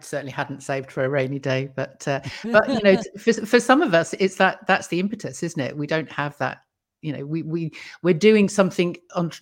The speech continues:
Speaker 1: a-, as entrepreneurs, that we're, we're doing something we love doing and that we're passionate about, and we just <laughs> keep our, keep our fingers crossed that we will, we will start bringing in some cash. <laughs>
Speaker 2: Ja-, Jackie, can I go on a short entrepreneurial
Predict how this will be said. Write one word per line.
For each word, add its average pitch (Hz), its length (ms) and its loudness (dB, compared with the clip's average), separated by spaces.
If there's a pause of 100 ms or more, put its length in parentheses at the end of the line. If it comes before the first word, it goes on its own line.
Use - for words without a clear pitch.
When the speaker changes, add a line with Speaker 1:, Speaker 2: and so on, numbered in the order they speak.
(160)
Speaker 1:
a-, 180 220 0
as 180 180 2
entrepreneurs, 151 680 -2
that 135 120 -4
we're, 143 280 -2
we're 143 160 -4
doing 147 240 -2
something 139 320 -6
we 147 140 -4
love 139 260 -4
doing 151 280 -2
and 143 80 -4
that 135 120 -4
we're 147 100 -4
passionate 135 480 -6
about, 127 320 -4
and 143 100 -4
we 151 140 -4
just - 440 -6
<laughs> - 40 -18
keep 196 160 0
our, 165 140 2
keep 208 200 0
our 180 60 8
fingers 175 300 0
crossed 175 480 0 (300)
that 175 120 -2
we 190 140 2
will, 190 320 2 (420)
we 190 160 2
will 202 100 6
start 196 380 2
bringing 190 240 2
in 185 140 0
some 180 200 -4
cash. - 600 -6 (240)
<laughs> - 640 -10
Speaker 2:
Ja-, 131 120 -8 (220)
Jackie, 139 320 -6
can 117 180 -10
I 120 80 -6
go 131 120 -8
on 135 180 -6
a 113 40 -8
short 117 380 -6
entrepreneurial 104 920 -6